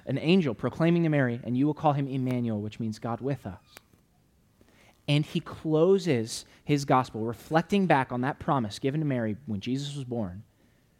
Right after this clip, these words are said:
showing that promise being brought to its fulfillment in Christ declaring, "And surely I will be with you, even to the end of the age." Christ, the King of Kings and Lord of Lords, the one who has all reigning authority,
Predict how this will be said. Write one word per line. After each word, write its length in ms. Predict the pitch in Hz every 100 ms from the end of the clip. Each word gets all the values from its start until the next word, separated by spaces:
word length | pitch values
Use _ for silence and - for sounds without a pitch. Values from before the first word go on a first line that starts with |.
| _ _ _ _ _ _ -
showing 480 | - - 185 190 180
that 200 | 170 -
promise 420 | 175 160 120 -
being 360 | 113 143 165
brought 300 | 160 156 151
to 100 | -
its 120 | 139 -
fulfillment 480 | 131 - 135 123
in 100 | 113
Christ 380 | 110 - 139 -
declaring, 400 | - - 123 113
"And 100 | 104
surely 380 | - 135 127 131
I 360 | 123 123 113 107 _ -
will 320 | 113 104 101 _ _
be 160 | 110 104
with 320 | 107 110 -
you, 140 | 92 107 _ _ _ -
even 300 | 120 120 120
to 120 | 120
the 140 | 107
end 240 | 92 98 101 _ _ _ _
of 160 | - 101
the 160 | 101 -
age." 460 | 101 90 - - _ _ _ _ _ _ _ _ _ _ _ _ _ _ _ _ _ _ _ _ _ _ _ _ _ _ _ _ -
Christ, 480 | - - 180 202 -
the 80 | 160
King 200 | - 202
of 100 | 196
Kings 260 | 196 175
and 120 | 147 139
Lord 140 | 156
of 60 | 147
Lords, 220 | 120 107
the 60 |
one 160 | 123 160
who 60 | 165
has 160 | 147
all 240 | 139 160 170
reigning 480 | 139 135 151 156
authority, 600 | 151 131 - 127 104 95